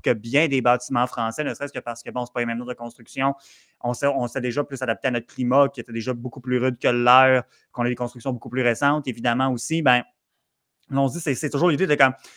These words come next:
de rajouter une couche, une couche, une couche de plus, comme, parce que, je veux dire, la lutte au changement climatique, évidemment, le but, c'est pas de se, c'est pas de jeter de, de l'huile à moteur dans le lavabo, là, tout le monde a compris ça, mais en même temps, <laughs> c'est, c'est, non, mais c'est parce qu'il y en a qui pensent que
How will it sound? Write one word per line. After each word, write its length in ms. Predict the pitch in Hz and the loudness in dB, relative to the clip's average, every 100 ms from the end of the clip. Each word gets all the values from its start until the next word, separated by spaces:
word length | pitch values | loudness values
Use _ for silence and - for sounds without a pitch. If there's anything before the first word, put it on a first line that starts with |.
| - _ | -20 _
de 100 | 139 | 2
rajouter 300 | 143 135 185 | 2 2 0
une 120 | 156 | 0
couche, 220 | 175 175 | 0 -2
une 140 | 156 131 | -2 -4
couche, 280 | 180 160 147 | -4 -2 -4
une 120 | 131 | 0
couche 220 | 156 135 | 0 2
de 100 | 135 | 0
plus, 320 | 127 185 196 | 2 0 2
comme, 340 | 139 117 113 107 | 2 2 -2 -4
parce 120 | - | -6
que, 80 | 123 | -4
je 80 | 123 | -2
veux 60 | |
dire, 80 | 147 | 2
la 80 | 123 | 4
lutte 140 | 156 | 2
au 40 | 135 | 0
changement 280 | 120 123 | 0 -2
climatique, 500 | 123 120 110 - 151 | -2 -4 -6 -6 -8
évidemment, 420 | 113 120 117 143 139 | -6 -4 -2 0 0
le 140 | 120 | 0
but, 160 | 123 156 | -4 -6
c'est 160 | 131 | -4
pas 140 | 127 123 | -2 -4
de 40 | |
se, 240 | - 110 98 _ _ _ _ - | -2 -2 -4 _ _ _ _ -20
c'est 100 | - | 4
pas 100 | 143 | 6
de 60 | 123 | 6
jeter 280 | - 151 139 | 2 2 6
de, 160 | 127 | 6
de 160 | 113 123 | 6 6
l'huile 120 | 139 | 6
à 60 | 127 | 8
moteur 380 | 123 120 139 | 6 6 6
dans 80 | 131 | 6
le 80 | 123 | 4
lavabo, 480 | 120 120 117 185 247 | 2 2 4 4 4
là, 80 | 160 | 2
tout 100 | 135 | 0
le 40 | |
monde 80 | 143 | -2
a 40 | |
compris 380 | 131 131 127 131 | 0 -2 -2 -10
ça, 220 | - 208 | -2 0
mais 80 | 123 | 2
en 100 | 120 | 0
même 180 | 123 117 | 0 0
temps, 160 | 156 | -2
<laughs> 220 | 147 - - | -2 -4 -4
c'est, 80 | |
c'est, 220 | - - 202 | -4 -2 4
non, 120 | 220 | 4
mais 100 | 190 | 4
c'est 60 | |
parce 120 | 180 170 | 0 0
qu'il 80 | |
y 20 | 240 | 0
en 40 | |
a 20 | |
qui 100 | 277 | 0
pensent 340 | 196 254 247 - | 0 0 -2 0
que 220 | 165 | 2